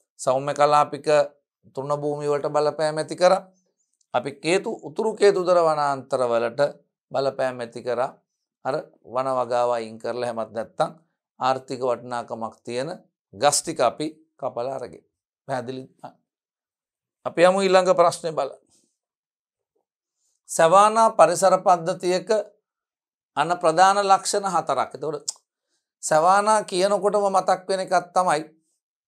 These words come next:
අන ඝන තෘණ වැස්මක් තියෙන. පැහැදිලි? දැන් ඔයගොල්ලෝ නිකන් පොඩි චිත්‍රයක් මැවෙන්න ඕනේ. මොකද්ද වෙන්නේ? අර මේ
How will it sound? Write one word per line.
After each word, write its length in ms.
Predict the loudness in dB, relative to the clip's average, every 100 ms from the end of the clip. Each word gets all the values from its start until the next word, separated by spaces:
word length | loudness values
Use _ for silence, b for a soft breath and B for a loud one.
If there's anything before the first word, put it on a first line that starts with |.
| _ -6
අන 120 | -6 -6
ඝන 300 | 4 4 6 2 -2
තෘණ 280 | -2 -2 2 2
වැස්මක් 500 | 2 0 -4 -8 -10 _
තියෙන. 300 | -16 -16 -20 _ _ _ _ _ _ _ _ _ _ _ _ _ _ _ _ _ _ _ -6
පැහැදිලි? 320 | -6 -6 -12 -16
දැන් 180 | -10 -8
ඔයගොල්ලෝ 200 | -6 -8
නිකන් 220 | -8 -10
පොඩි 200 | -8 -10 -12 _ _ _ _ -18
චිත්‍රයක් 520 | -18 _ -4 -4 -4
මැවෙන්න 440 | -6 -6 -6 -6 -6
ඕනේ. 300 | -6 -8 -16 _ _ _ _ _ _ _ _ _ _ _
මොකද්ද 300 | -6 -4 -2 -2
වෙන්නේ? 380 | -2 -4 -10 -18 _ _ -8
අර 100 | -6 -4
මේ 240 | -6 -10